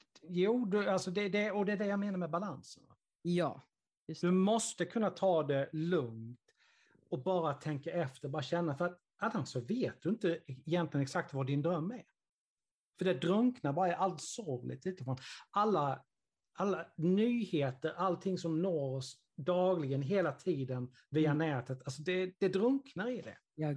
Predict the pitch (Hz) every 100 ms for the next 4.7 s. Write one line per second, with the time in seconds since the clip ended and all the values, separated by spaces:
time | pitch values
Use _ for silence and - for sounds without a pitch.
0 | 127 - 147 139 139 131 131 - _ _
1 | _ _ _ _ _ _ 160 165 160 139
2 | - 160 160 165 120 135 _ _ _ _
3 | _ _ _ _ - 156 143 156 165 180
4 | 143 131 - - - 147